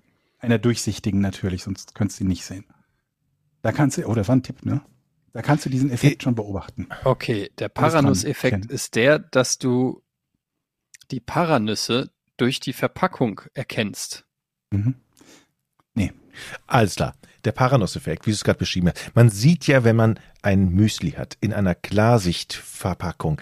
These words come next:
Speaker 2: da ist ja immer so ein bisschen Staub, der an diesem, der da dran klebt. Stehst du?
Speaker 1: Mhm.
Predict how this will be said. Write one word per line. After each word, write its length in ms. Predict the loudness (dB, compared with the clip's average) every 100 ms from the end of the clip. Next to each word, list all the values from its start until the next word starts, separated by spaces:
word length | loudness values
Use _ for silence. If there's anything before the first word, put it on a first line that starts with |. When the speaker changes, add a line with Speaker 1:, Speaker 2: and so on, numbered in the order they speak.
| -10 -4
Speaker 2:
da 80 |
ist 120 | -2 2
ja 60 |
immer 140 | 4 4
so 100 | 4
ein 40 |
bisschen 220 | 2 0
Staub, 520 | 0 0 2 4 4
der 140 | 2 4
an 80 | 4
diesem, 380 | 4 4 4 2 _ _ _ _ _ _ _ _ _ _ _ _ _ _ _ _ _
der 140 | -2 2
da 100 | 2
dran 360 | 4 4 4
klebt. 480 | 2 -4 -6 -8 -20 _ _ _ _ _ _ _ _ _ _ _ _ _ _
Stehst 340 | -2 -2 2
du? 120 | 4
Speaker 1:
Mhm. 120 | 4